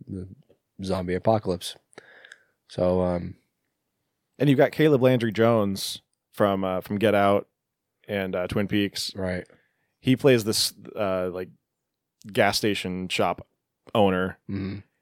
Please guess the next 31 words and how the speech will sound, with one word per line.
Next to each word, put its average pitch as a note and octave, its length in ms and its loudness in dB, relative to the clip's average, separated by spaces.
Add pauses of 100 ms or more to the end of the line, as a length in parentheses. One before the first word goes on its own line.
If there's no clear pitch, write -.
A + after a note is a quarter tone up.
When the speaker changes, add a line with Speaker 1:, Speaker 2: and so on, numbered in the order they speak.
(140)
Speaker 2:
And F2+ 160 -6
he D#3+ 260 2
is B2 140 2
very, A2 360 4
like, F#2+ 260 -2
he G#2+ 640 -6 (400)
watches A#2+ 560 0
all G2 160 0
the G2 60 -4
zombie F#2 320 -6
movies. - 680 -12 (420)
So - 140 -6
he C3+ 180 2
knows A2 640 0 (1040)
what A2+ 240 2
to G#2+ 80 -4
do, F2+ 240 -4
basically. F2 240 -4
Speaker 1:
Yeah, F2+ 140 0
he's F2+ 120 -4
kinda G2 220 2
your F#2 160 0
zombie F#2+ 380 2
expert. F#2 480 0 (140)
Speaker 2:
Yeah. F#2+ 300 0 (1200)
Speaker 1:
Um, F#2+ 480 2 (1700)
yeah. - 140 -12 (200)
So C#3 140 -2
what'd C3+ 120 6
you C3+ 80 2
think? C3+ 320 2